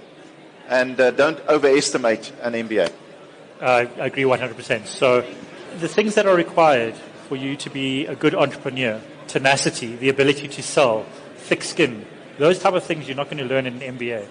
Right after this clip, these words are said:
Speaker 2: Um, the, the reason why you want to do the M B A for the, the badge that will allow you to walk through the door and get credibility, once again, is that the right reason for doing it?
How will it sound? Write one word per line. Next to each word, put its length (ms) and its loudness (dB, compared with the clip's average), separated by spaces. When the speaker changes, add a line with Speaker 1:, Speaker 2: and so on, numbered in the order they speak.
Speaker 2:
Um, 240 2
the, 160 2
the 100 -4
reason 280 0
why 100 6
you 120 4
want 180 4
to 80 -14
do 80 -6
the 120 -4
M 160 -2
B 120 0
A 200 2
for 260 4
the, 360 0
the 60 0
badge 440 4
that 180 2
will 160 -6
allow 200 4
you 140 0
to 140 -12
walk 200 2
through 180 -12
the 80 0
door 360 4
and 160 -8
get 240 0
credibility, 640 0
once 220 0
again, 240 4
is 180 -6
that 140 -2
the 80 0
right 200 4
reason 240 -6
for 120 -8
doing 240 0
it? 80 -10